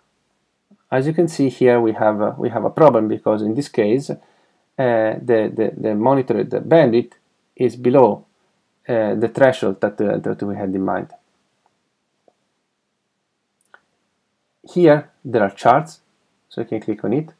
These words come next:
It will be mostly empty today because this is just, uh, the, the first measurement. But if you wait a little bit, if you are patient, you can specify, uh,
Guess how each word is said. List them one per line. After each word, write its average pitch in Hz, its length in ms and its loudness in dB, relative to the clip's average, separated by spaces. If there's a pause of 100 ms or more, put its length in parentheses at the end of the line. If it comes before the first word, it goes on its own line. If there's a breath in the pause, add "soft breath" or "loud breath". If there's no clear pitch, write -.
(800)
It - 180 -14
will 110 80 -10
be 107 160 2
mostly 107 440 -2
empty 135 300 0
today 104 300 2
because 98 480 -4
this 104 260 -6
is 104 120 -4
just, 104 380 -2
uh, 104 60 -2
the, 101 140 -2
the 98 160 -8
first - 320 -8
measurement. 117 460 -4 (1000)
But 131 360 0 (640)
if 151 180 -2
you 208 80 4
wait 160 240 4
a 139 40 2
little 117 180 2
bit, 117 260 0 (220)
if 123 140 -10
you 110 80 2
are - 20 -4
patient, 160 540 -2 (180)
you 127 140 -2
can 117 340 -2
specify, 127 720 2 (600)
uh, 117 240 -2